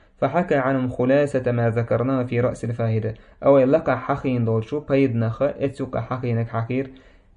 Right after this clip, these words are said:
آه، ابن حجر، ابن حجر. تو بو كودو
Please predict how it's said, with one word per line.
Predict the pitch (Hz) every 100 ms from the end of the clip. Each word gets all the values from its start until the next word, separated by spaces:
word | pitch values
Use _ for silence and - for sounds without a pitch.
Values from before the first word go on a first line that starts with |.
| -
آه، | 120 113 107 107 113 - _ _ _ _ _ _ _
ابن | 143 139 123
حجر، | - 127 113 110 - -
ابن | 123
حجر. | 113 117 107 107 - _ _ -
تو | - 120
بو | 123 117
كودو | 127 156 165